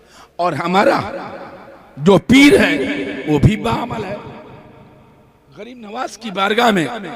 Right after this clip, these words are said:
हम खिराज पेश करते हैं। गरीब नवाज को हमारे खिराज की जरूरत नहीं। गौसे आजम की बारगाह में जाते हैं, गौसे आजम को हमारे खिराज की जरूरत नहीं।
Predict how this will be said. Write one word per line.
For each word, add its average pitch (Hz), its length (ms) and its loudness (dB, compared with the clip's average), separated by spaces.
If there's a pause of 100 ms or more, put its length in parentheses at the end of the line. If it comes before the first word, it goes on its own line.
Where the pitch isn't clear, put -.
(180)
हम 208 160 -2
खिराज 190 400 -2
पेश 185 300 -8
करते 151 340 -6
हैं। 135 200 -6 (600)
गरीब 170 320 -4
नवाज 147 380 2
को 151 160 -2 (460)
हमारे 180 360 0
खिराज 156 320 0 (520)
की - 280 -4
जरूरत 120 400 -6
नहीं। 147 240 -4 (720)
गौसे 175 400 2
आजम 202 320 2
की 208 180 -2
बारगाह 196 420 2
में 180 180 0
जाते 180 280 2
हैं, 180 840 -6
गौसे 202 380 -2
आजम 302 500 0
को 359 100 10 (600)
हमारे 359 460 4
खिराज 269 420 -2
की 240 220 -10
जरूरत 220 380 -10
नहीं। 160 240 -14